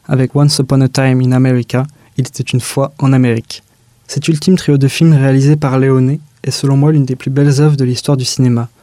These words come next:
le meilleur témoignage du génie cinématographique de Sergio Leone et du génie musical d'Ennio Morricone. Et pour illustrer cette idée, commençons avec le second film de cette trilogie, Il était une fois la Révolution,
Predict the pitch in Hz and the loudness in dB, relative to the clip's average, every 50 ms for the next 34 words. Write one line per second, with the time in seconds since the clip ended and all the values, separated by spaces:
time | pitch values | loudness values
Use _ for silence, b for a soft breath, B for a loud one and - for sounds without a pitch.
0 | b - 143 135 135 139 143 156 165 156 - - 147 143 139 139 139 139 143 151 | b -4 0 2 2 4 4 4 2 0 0 0 2 2 4 4 4 4 4 4
1 | 147 151 147 127 120 139 139 147 151 151 147 - 143 135 127 123 - 131 135 131 | 2 2 0 0 2 2 4 4 4 2 2 0 -2 -2 0 0 -2 0 0 -2
2 | 123 - - 143 135 131 123 - - 135 131 120 139 139 135 131 127 123 123 127 | -2 -2 -2 -4 -2 -4 -6 -6 -4 -2 -2 0 2 2 2 2 2 2 2 2
3 | 139 151 - _ _ - - 139 127 131 131 131 135 143 143 143 143 135 127 123 | 0 -2 -6 _ _ -6 -4 -2 -2 0 0 2 2 4 4 4 4 2 0 0
4 | - - 135 131 131 127 139 127 127 123 127 131 127 123 120 120 - - 117 113 | -2 -2 -2 -2 -2 -2 0 0 2 2 2 2 0 0 -2 -4 -4 -4 -4 -4
5 | 110 117 b b b b b - 135 - - 135 139 139 151 156 151 - - 170 | -4 -4 b b b b b -6 -4 -2 -2 0 2 2 2 2 0 0 0 0
6 | 160 - 139 - - 135 131 135 139 151 - - - 139 143 143 139 - 180 165 | 0 0 -2 0 0 0 0 0 -2 -4 -6 -2 0 2 2 2 2 2 0 0
7 | 147 - 131 120 - - 143 147 151 151 147 - 180 160 139 - - 131 - - | 2 0 -2 -2 -2 -2 0 2 0 0 2 2 2 2 2 0 0 -2 -4 -4
8 | - - 139 135 127 123 131 139 147 b b b b - - 139 131 127 151 151 | -2 0 2 2 2 2 2 0 -2 b b b b -2 0 0 0 0 0 0
9 | - 160 147 - 165 156 143 127 127 131 127 135 131 127 123 - - 147 151 | 2 0 2 2 2 2 2 2 2 2 2 2 2 0 0 0 0 -2 -2